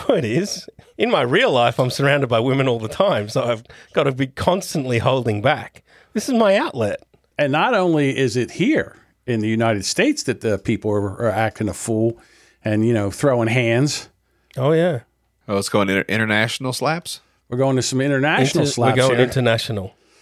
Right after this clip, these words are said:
Speaker 2: Woman allegedly punched in Perth nail salon after asking another patron to wear a mask.
Speaker 3: Oh,
Speaker 1: Yes.
Speaker 3: damn.
Speaker 2: <laughs> Look at this. A woman had left with chipped teeth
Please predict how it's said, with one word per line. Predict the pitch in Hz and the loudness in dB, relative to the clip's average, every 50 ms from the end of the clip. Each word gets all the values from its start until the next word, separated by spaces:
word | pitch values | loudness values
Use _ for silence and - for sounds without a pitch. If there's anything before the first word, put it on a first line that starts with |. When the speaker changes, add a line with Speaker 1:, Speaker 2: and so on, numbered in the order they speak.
| - - - - - - - - - | -20 -20 -20 -20 -20 -20 -20 -14 -6
Speaker 2:
Woman | - 135 165 202 208 202 190 | -2 0 2 2 2 2 2
allegedly | 170 165 175 180 180 151 165 160 160 151 | 4 4 4 2 2 2 2 2 2 0
punched | 143 - - 175 175 170 - - | 0 0 0 0 0 0 0 0
in | 160 147 131 | 0 0 0
Perth | - - 175 175 175 165 - | 0 0 0 0 0 0 0
nail | 147 156 170 202 220 190 | 0 2 2 2 0 0
salon | - - 139 131 120 127 131 127 | 0 0 0 2 2 2 2 2
after | 131 143 143 143 - 147 135 - | 0 0 0 0 -2 -2 0 0
asking | 143 156 175 190 185 - - 143 131 | 0 0 0 0 -2 -2 0 0 2
another | 131 131 131 127 120 | 2 2 2 2 0
patron | - - 170 175 175 - 127 113 | 0 0 -2 -2 0 -2 -2 -2
to | - 139 127 | 0 0 0
wear | 117 123 127 127 127 123 120 - | 2 2 2 2 2 0 0 0
a | 127 127 | -2 0
mask. | 113 117 143 175 196 131 - - - - - - - - _ _ _ _ _ _ - | 2 2 2 2 0 -2 -4 -8 -10 -12 -12 -14 -16 -20 _ _ _ _ _ _ -18
Speaker 3:
Oh, | - 98 92 90 | -16 -14 -10 -10
Speaker 1:
Yes. | 85 - - - - | -8 -8 -8 -8 -10
Speaker 3:
damn. | 80 78 73 73 73 71 71 - 147 | -10 -12 -12 -12 -8 -6 -4 -4 -2
Speaker 2:
<laughs> | - | -2
Look | 156 185 175 - | -2 -2 0 -2
at | 151 - | -2 0
this. | - 139 127 113 - - - - - - - - - _ - - | 0 0 0 0 -2 -6 -10 -16 -20 -20 -20 -20 -20 _ -4 -2
A | 151 147 | 0 0
woman | 143 151 160 151 - 196 202 196 185 165 156 | 2 2 2 2 2 2 2 2 2 2 2
had | - 131 151 139 | 0 0 0 0
left | 143 156 170 165 - - - - - - _ _ _ - | 2 2 0 0 -2 -6 -16 -18 -20 -20 _ _ _ -2
with | 151 151 135 - | -2 -2 0 -2
chipped | - - - 175 175 175 - - | -2 0 0 0 -2 -4 -4 -2
teeth | - 180 170 156 - - - | 0 0 0 0 -2 -6 -18